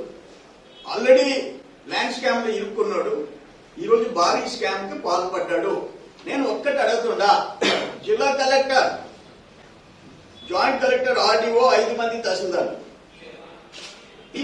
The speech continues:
ఫైవ్ థౌజండ్ ఫోర్ హండ్రెడ్ ఫార్టీ ఫైవ్ ఏకర్స్ ఏ విధంగా ఆ బెనిఫిషరీస్ లిస్ట్ తో కూడా బయట పబ్లిష్ చేయి. కాకాని గోవర్ధన్ రెడ్డి,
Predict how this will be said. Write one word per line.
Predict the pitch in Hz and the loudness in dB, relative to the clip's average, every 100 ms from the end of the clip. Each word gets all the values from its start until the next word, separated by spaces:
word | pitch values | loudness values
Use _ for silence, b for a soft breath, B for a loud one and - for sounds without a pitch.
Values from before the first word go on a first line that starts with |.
| - | -4
ఫైవ్ | 214 214 - 302 | 0 2 4 2
థౌజండ్ | 285 294 277 | 2 0 0
ఫోర్ | 240 262 262 | 2 4 6
హండ్రెడ్ | 254 254 247 - - - | 4 0 -6 -10 -16 -8
ఫార్టీ | 175 - - 262 | -4 -4 -2 4
ఫైవ్ | 262 233 226 | 6 8 6
ఏకర్స్ | 226 254 214 - - - - - - - - - 214 | 6 4 2 -6 -12 -18 -20 -20 -20 -20 -18 -6 -4
ఏ | 277 294 | -2 -2
విధంగా | 285 277 277 277 269 - - - - - - - - - - - - | -2 2 8 10 10 4 -8 -20 -20 -20 -20 -20 -20 -20 -20 -12 -4
ఆ | 185 - | -2 0
బెనిఫిషరీస్ | 233 294 339 - 285 285 233 | 0 2 0 0 -4 -6 -6
లిస్ట్ | 233 - - | -6 -8 0
తో | 262 240 | 4 6
కూడా | 214 - - - - - | 6 4 0 -10 -14 -6
బయట | 233 - - | -2 -2 -2
పబ్లిష్ | - 226 - | -4 -4 -4
చేయి. | - - - - - - - - - - - - | -6 -8 -12 -20 -20 -20 -20 -20 -20 -20 -20 -2
కాకాని | - 247 262 254 | 2 4 4 4
గోవర్ధన్ | 254 254 262 262 | 6 6 8 8
రెడ్డి, | 262 | 6